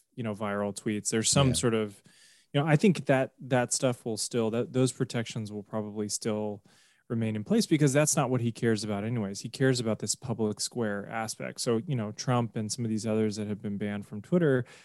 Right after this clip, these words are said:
Speaker 1: I could see them coming back. I could see them, you know, getting renewed accounts. But the question is, like, does that then descend into this, like, Frankenstein-y four chan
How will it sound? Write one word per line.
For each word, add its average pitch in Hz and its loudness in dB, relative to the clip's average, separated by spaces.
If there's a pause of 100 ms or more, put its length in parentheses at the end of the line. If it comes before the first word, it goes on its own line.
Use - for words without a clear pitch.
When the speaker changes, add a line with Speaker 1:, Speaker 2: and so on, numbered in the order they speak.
(120)
Speaker 1:
I 135 2
could 131 -2
see 170 4
them 143 2
coming 123 0
back. 104 -2
I 135 -14
could 117 -14
see 131 -4
them, 120 -2
you 123 -8
know, 113 -4
getting 110 -6
renewed 107 -6 (680)
accounts. 147 2
But - 0
the 135 2
question 139 2
is, 117 0
like, 113 -2 (120)
does 127 2
that 117 -2
then 117 0
descend 113 0
into 117 -6
this, 107 -2
like, 107 -6 (540)
Frankenstein-y 110 -2
four 110 0
chan 101 -4